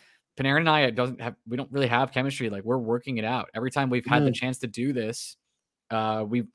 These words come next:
Speaker 1: it's kind of been short-lived." And I agree with Mika Zibanejad. Like, they've never had really the shot.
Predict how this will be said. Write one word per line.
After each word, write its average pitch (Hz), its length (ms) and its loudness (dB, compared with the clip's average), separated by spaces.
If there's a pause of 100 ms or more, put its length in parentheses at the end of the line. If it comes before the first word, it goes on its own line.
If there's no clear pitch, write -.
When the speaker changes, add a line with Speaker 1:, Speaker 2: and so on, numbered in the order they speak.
(140)
Speaker 1:
it's - 160 -4
kind 110 180 -2
of 117 40 0
been 127 100 -2
short-lived." 151 560 -2 (180)
And 135 120 0
I 151 80 4
agree 160 180 6
with 170 160 4
Mika 113 160 -4
Zibanejad. 104 580 -4
Like, 104 160 -4 (380)
they've 123 140 0
never 127 240 2
had 135 200 4
really 131 260 4
the 120 100 2
shot. 135 380 2